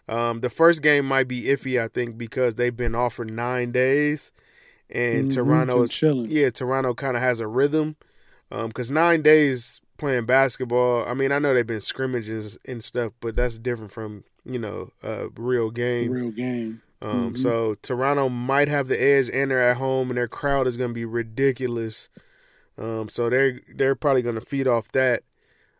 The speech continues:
Speaker 1: Uh, but I don't expect Toronto to make too, too much noise because, like you said, Kawhi is probably gonna be tired, man. That dude has done so much for that team on both sides of the ball. So I think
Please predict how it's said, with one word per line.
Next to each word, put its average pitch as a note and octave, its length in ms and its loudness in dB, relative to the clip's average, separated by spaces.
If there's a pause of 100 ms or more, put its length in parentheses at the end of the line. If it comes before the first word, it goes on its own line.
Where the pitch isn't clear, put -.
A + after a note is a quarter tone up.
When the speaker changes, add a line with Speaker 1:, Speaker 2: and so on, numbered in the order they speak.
(180)
Speaker 1:
Uh, G2 480 -8
but A2 320 -6 (300)
I C#3+ 120 0
don't C3+ 200 0
expect B2 440 -4
Toronto A#2+ 400 -4
to A2 60 -6
make A2 240 -8
too, F#3 240 -4
too D3+ 220 -4
much A#2+ 280 -2
noise A2+ 480 -2
because, A#2+ 480 -4
like A#2+ 180 -4
you B2 60 -10
said, A#2+ 280 -2
Kawhi C#3 360 2
is A#2+ 120 0
probably B2+ 300 -2
gonna A2 200 -6
be G2+ 140 -14
tired, A2 560 -4
man. A2+ 340 -8
That A#2 180 -4
dude B2+ 340 -2
has A2+ 320 -6 (760)
done B2+ 200 0
so C3+ 200 -4
much C#3 240 -2
for B2 120 -4
that A2+ 180 -2
team C3 360 -2
on B2 220 -4
both C3+ 480 2
sides C3 380 0
of A#2 60 0
the A2 100 -4
ball. A#2 420 2
So A2 400 -8 (840)
I C3 80 -6
think C#3+ 280 -2